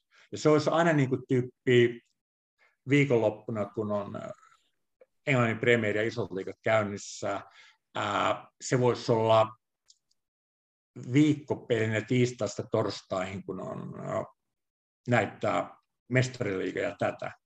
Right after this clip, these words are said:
Ja nyt ei olisikaan eurojackpottia, vaan olisi tällainen megaurheilu tai hevospeli, matalammallekin voittoluokille, että raha kiertää, eikä niitä joku voittaa kymmenen metriä ostaa vaimolle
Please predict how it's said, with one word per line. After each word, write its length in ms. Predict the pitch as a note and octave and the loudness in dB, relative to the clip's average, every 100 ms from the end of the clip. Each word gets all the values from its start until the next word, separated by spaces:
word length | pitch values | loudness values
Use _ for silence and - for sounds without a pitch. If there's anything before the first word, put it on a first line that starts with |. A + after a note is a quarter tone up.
| _ _ - - | _ _ -20 -4
Ja 80 | B2 | 2
nyt 300 | F#3 A3+ - C3+ | 2 2 -2 4
ei 120 | D#3 | 6
olisikaan 480 | A3 - - A#2+ E3+ | 8 4 0 0 4
eurojackpottia, 1040 | G3 G#2 - - _ - _ _ _ - - _ _ _ - | 4 4 -6 -18 _ -20 _ _ _ -20 -20 _ _ _ -2
vaan 240 | C3 C3+ - | 0 0 2
olisi 640 | F3+ F#3 B2+ - B2 - - | 4 4 2 -2 -10 -6 0
tällainen 520 | C#3+ C#3 C3 B2 - | 2 4 2 -2 -4
megaurheilu 1200 | B2+ F3 F#3 C3 A2 C#3+ C#3 A2 F2+ F#2 F#2 F2 _ - | -2 0 2 2 4 4 4 2 -4 -8 -8 -10 _ -4
tai 200 | G#2 A2 | 0 2
hevospeli, 680 | G#2+ - - - - - _ - _ _ | 0 -4 -12 -14 -12 -14 _ -20 _ _
matalammallekin 800 | - F3 G#3 D#3+ B2 A#2+ C3 C3 | 2 4 6 6 4 2 0 4
voittoluokille, 840 | F#3+ G3+ - _ G#2 - - G2+ G2+ | 6 4 2 _ -8 -8 -10 -10 -12
että 180 | - | -4
raha 320 | B2 D3 D3+ C3+ | 2 4 4 2
kiertää, 640 | - E3+ A2 G2+ _ G#2+ | 2 2 2 -2 _ -8
eikä 140 | A2 | -2
niitä 180 | B2+ B2+ | -2 0
joku 200 | D3 C#3 | 2 4
voittaa 460 | A#2+ A#2+ - A#2+ A#2+ | 4 2 0 0 0
kymmenen 380 | - C3+ A2 G2 | 0 0 0 -2
metriä 360 | G2+ - A2+ | -6 -6 -6
ostaa 320 | G#2 - A2 A#2 | -6 -4 -2 2
vaimolle 340 | B2 G2+ | 2 2